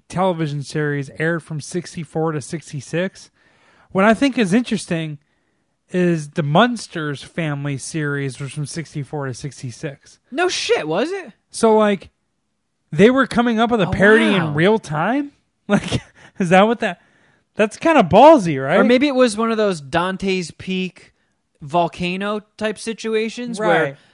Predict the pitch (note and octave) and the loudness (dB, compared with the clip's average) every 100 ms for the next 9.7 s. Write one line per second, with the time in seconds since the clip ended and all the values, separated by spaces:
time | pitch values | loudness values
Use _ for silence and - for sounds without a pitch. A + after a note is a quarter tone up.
0 | _ F3+ F3+ F#3 E3 F#3+ F3+ C#3+ E3+ F3 | _ -20 -18 -6 -2 -2 -4 -2 -4 -2
1 | F3+ D#3 D#3+ D3 C#3 C#3+ D#3+ C#3 B2 D3 | -6 -2 -2 -2 -4 -4 -4 -6 -6 -8
2 | C#3 G#2+ A#2+ C#3 B2+ G#2+ C3 D3 - C3+ | -6 -6 -4 -2 -2 -6 -6 -4 -4 -4
3 | D3 C#3+ A3+ E3+ D3+ C3 F#3 F#3 D3 - | -4 -2 0 0 -2 -4 -2 -2 -4 -6
4 | C3 G#2 - D#3 F#3+ F3 E3+ G3 E3 F3+ | -6 -6 -8 -8 -6 -4 -2 0 0 0
5 | F3+ E3 C#3 F3+ D#3+ F#3 E3 G3+ F3+ - | 0 -4 -4 -4 -2 -4 -2 -2 -2 -4
6 | D#4+ F4 C4 B3+ E4+ D#4+ D#4+ E4 F4 F#4 | -2 2 4 4 2 2 0 0 0 -2
7 | F#4 G4 A4 G#4+ G#4+ - - E3+ B2 B2 | -2 -4 -2 -2 -2 -6 -4 -4 -4 -8
8 | - - _ D#3 - G#3 G#3+ A3 - A#3+ | -16 -18 _ -10 -6 -4 -4 -8 -2 0
9 | G3+ A#3+ G3 - - - | 2 0 -2 -6 -10 -8